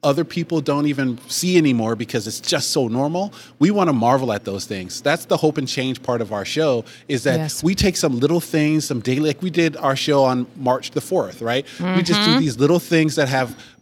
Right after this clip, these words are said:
Speaker 1: big impacts, but i-, if you don't pay attention to 'em, you might not see 'em.
Speaker 2: You might not see 'em. And we're running low on time, so we're definitely gonna have another Would You Rather episode coming up later,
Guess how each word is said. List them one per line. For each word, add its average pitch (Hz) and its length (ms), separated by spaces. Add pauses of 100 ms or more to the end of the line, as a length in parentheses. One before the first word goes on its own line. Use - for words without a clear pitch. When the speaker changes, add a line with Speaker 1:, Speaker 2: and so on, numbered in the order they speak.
(140)
Speaker 1:
big 180 220
impacts, 143 540 (260)
but 139 180 (600)
i-, 170 80 (120)
if 170 160
you 190 60
don't 196 160
pay 196 140
attention 202 340
to 180 120
'em, 180 100
you 185 80
might 190 180
not 185 220
see 214 160
'em. 226 100 (720)
Speaker 2:
You 185 100
might 202 200
not 185 180
see 220 160
'em. 160 140
And 156 380
we're 196 240
running 277 260
low 208 140
on 202 120
time, 196 240
so 180 140
we're 190 120
definitely 208 280
gonna 170 140
have 170 180
another 165 260
Would 160 180
You 170 120
Rather 165 200
episode - 440
coming 175 260
up 165 180
later, 165 400